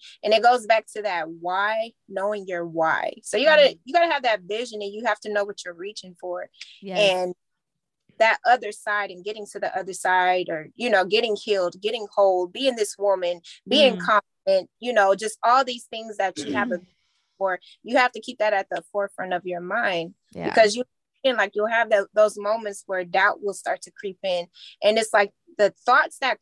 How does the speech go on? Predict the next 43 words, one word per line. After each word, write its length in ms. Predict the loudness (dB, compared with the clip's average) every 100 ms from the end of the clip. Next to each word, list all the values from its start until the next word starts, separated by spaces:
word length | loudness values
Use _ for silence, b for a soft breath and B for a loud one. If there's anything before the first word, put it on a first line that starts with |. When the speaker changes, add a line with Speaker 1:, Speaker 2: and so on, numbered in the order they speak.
| -6
Speaker 1:
comes 240 | -8 -10
through 180 | -6 0
our 140 | 0
minds, 420 | 0 -2 -2 -4 -8
we 120 | -2
have 180 | -2 -4
to 80 | -10
become 520 | -12 -6 -4 -4 -6
disciplined 640 | -4 -4 -6 -10 -8 -8 -6
of 140 | -8
that. 200 | -8 -8 -8 -6
Like, 120 | -6
we 100 | 0
have 140 | 0 0
Speaker 2:
Mm. 20 |
Speaker 1:
to 80 | -2
discipline 400 | -4 -4 -8 _ _ _ _ -2
thoughts. 380 | -2 -2 -6 -12 B B
And 120 | 2
that's 220 | 4 4 4
something 320 | 0 0 -2
that 200 | -2 -2
I 140 | -2 -4
had 140 | -6 -10
to 60 | -12
learn 380 | -8 -6 -6 -6 -4
and 160 | -4
still 380 | -4 4 4 6
learning, 480 | 4 2 2 -6 -14 -12
'cause 120 | -2
that's 220 | 0 0
a 60 | -2
whole 220 | -2 -2
process 460 | -2 -4 -4 -8 -10
in 100 | -10
itself. 420 | -4 2 2 2 _ b b b -2
But 260 | 4 4
just 340 | 4 -4 -4 _ -12
becoming 480 | -8 0 2 2 0
aware 500 | -2 0 2 4 2 -2
of 100 | -4
your 120 | -6 -8
thoughts 380 | -2 -2 -4